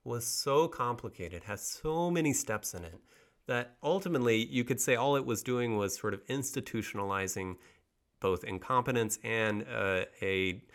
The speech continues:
desire for everyone to be able to play C Y A,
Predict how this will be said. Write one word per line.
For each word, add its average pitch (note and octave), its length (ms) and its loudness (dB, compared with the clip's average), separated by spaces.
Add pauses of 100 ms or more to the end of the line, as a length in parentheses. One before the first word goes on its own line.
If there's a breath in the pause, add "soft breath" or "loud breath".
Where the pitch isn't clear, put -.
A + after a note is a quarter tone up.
(180 soft breath)
desire A2 340 4
for G#2+ 180 0
everyone A2 360 2
to G#2 80 -2
be G2+ 140 2
able G2 180 -2
to F#2+ 160 -6
play F#2+ 240 -4
C A2 240 -2
Y F#2+ 200 2
A, F2 320 -6